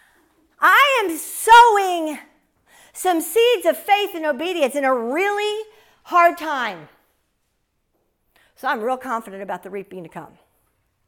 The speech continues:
I'm excited because we have de-, determined that as for me and my house, we're gonna serve God in this season. The three of us have had a lot of powwows, and we have decided we are going to endure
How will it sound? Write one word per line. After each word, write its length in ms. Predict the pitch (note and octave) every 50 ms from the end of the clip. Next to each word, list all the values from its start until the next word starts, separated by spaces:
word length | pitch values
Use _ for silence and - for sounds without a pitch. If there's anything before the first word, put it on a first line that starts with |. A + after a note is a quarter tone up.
| _ _ _ _ _ _ _ _ _ _ _ _ _ _ _ -
I'm 240 | A#3+ D4 F#4+ G#4+ F#4+
excited 680 | - - - - - - - D#4+ D4+ D4+ C#4 A3+ G#3 - - - _ _ _ _ _ _ _ _ _ _ _ _ _ - _ -
because 400 | - C4+ - E4+ D4+ C#4 B3+ C4+ C4 - _ -
we 160 | - C#4 E4+ G4
have 120 | G#4+ G4+
de-, 100 | G4+ G#4+ F#4
determined 580 | G4 G#4 - D#4+ E4 D4+ D4 D4 C#4 C#4 C4+ C4+ - - - _ -
that 120 | C4 C4+
as 220 | C4 C4 C4 B3
for 100 | - C4+
me 160 | A#3+ B3 C#4 D4+
and 160 | D4+ D4 C#4+
my 220 | D#4+ F4+ G#4 G4 D#4+
house, 260 | D#4+ C4 C4 C4 C4
we're 120 | B3 B3
gonna 120 | C4 B3 B3
serve 360 | B3 - - D#4+ F#4 G4+ F4
God 200 | F4+ F4 F4 F4+
in 120 | F#4 F4+ F4
this 160 | F4 F4 F4
season. 460 | - - D#4+ D#4 D4 C4+ D4 D4+ D4 - - - - _
The 120 | - B3+ A#3
three 200 | A#3+ D#4 E4 F#4
of 80 | F4+
us 140 | F4 F4+ F4
have 100 | F4 C4+
had 160 | C4+ C#4 B3+
a 80 | A#3 A3+
lot 260 | A3+ A#3+ A#3+ C#4+ F#4
of 60 | A#4
powwows, 720 | - - G4 F#4 E4+ D#4+ D#4+ D#4 D4+ D#4+ D#4+ E4+ E4 - - - - - - - -
and 180 | - C#4 C#4
we 120 | C4 E4 F#4+
have 120 | G4+ G4+
decided 540 | G4+ G#4 - - G#4 F#4 F#4+ F#4 F#4 E4+ C#4
we 120 | E4+ F#4+
are 100 | F#4+ F4+
going 240 | D4 D#4 E4+ F4 E4+
to 160 | E4+ E4 D#4
endure 840 | - D4+ D4 C#4+ A3+ A3+ D#4+ E4+ F4+ F#4 F#4+ F#4+ F#4+ G4 F#4+ F#4+